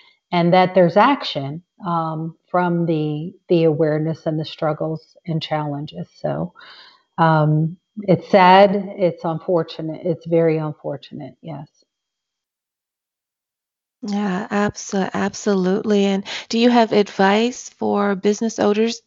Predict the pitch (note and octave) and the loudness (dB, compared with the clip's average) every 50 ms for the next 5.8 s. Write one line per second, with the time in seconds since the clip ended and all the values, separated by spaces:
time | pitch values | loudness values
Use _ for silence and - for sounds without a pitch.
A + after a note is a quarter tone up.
0 | _ _ _ _ _ _ - G#3 G3+ G3+ G3+ - - - - - - - _ A3+ | _ _ _ _ _ _ 0 2 4 4 2 0 -4 -12 -20 -20 -20 -8 _ 0
1 | G#3+ G#3 F#3+ F#3+ G3 G#3 A3 A3 G#3+ G#3 G#3 G#3+ - - - - A#3 A3+ A3 A3 | 2 2 4 4 2 2 2 2 0 -2 -4 -4 -6 -10 -10 -6 -4 -2 -2 -2
2 | G#3+ A3 G#3+ F3+ - - - _ - - - - - - - - - - _ _ | -2 -2 -4 -4 -6 -8 -12 _ -20 -20 -20 -20 -20 -20 -20 -20 -20 -20 _ _
3 | _ - - - - A3+ A3+ A3+ A3 - A#3 G#3 G3 - G#3+ G#3+ G#3 G#3 G#3 G#3 | _ -18 -4 0 0 2 2 0 0 -2 -2 -4 0 0 2 2 2 2 0 -2
4 | F3+ F#3+ _ - G#3+ A3 A3 A3 G#3+ G#3 G3 G#3+ G#3+ - - A3 G#3+ G3+ - - | -4 -6 _ -4 -2 0 0 0 -2 0 0 0 0 0 0 -4 -4 -4 -6 -2
5 | - G#3+ A#3 - - A3+ - - E3+ E3+ - - F3 F#3 G3+ | 0 0 0 0 -2 -6 -4 -4 -4 -4 -4 -4 -6 -8 -10